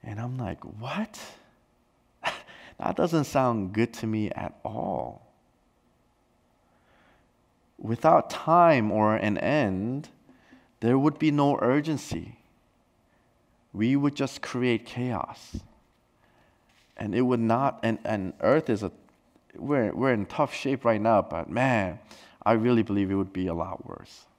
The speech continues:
I don't think God created a time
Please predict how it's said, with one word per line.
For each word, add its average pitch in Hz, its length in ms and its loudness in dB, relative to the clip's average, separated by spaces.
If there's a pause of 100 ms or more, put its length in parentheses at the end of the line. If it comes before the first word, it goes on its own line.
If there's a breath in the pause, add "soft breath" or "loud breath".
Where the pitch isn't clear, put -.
(2500 soft breath)
I 127 140 8
don't 127 480 0
think 113 480 -4 (1600)
God 107 320 4
created 113 420 0
a 104 100 0
time 92 640 -4